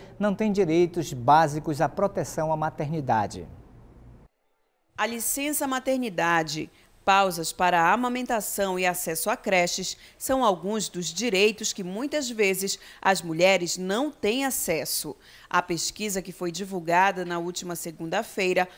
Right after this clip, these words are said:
Speaker 2: concluiu que trinta por cento destas mulheres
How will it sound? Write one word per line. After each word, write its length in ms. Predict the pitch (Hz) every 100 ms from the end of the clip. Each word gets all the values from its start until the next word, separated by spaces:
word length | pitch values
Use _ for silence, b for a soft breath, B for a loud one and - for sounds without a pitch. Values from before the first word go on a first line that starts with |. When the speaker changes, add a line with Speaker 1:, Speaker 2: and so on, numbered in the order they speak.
| B _
Speaker 2:
concluiu 540 | 269 285 240 190 220
que 140 | 214 190
trinta 420 | - 233 294 285
por 180 | 269 226
cento 320 | - 175 170
destas 440 | 160 180 233 254
mulheres 600 | 247 269 214 190 180 185